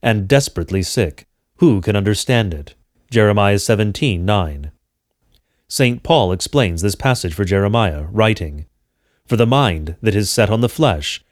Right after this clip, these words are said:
is hostile to God," Romans eight seven. "For the desires of the flesh are against the Spirit, and the desires of the Spirit are against the flesh, for these are opposed to each other," Galatians five seventeen.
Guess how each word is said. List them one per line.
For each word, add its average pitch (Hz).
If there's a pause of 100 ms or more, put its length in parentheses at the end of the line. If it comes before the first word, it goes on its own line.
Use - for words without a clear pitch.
is 117
hostile 82
to 107
God," 90 (320)
Romans 98
eight 92
seven. 76 (1300)
"For 113
the 104
desires 113
of 85
the 90
flesh 78
are 110
against 107
the 104
Spirit, 92 (320)
and 104
the 107
desires 104
of 117
the 117
Spirit 101
are 107
against 92
the 104
flesh, 90 (300)
for 113
these 107
are 104
opposed 98
to 104
each 101
other," 76 (440)
Galatians 104
five 87
seventeen. 92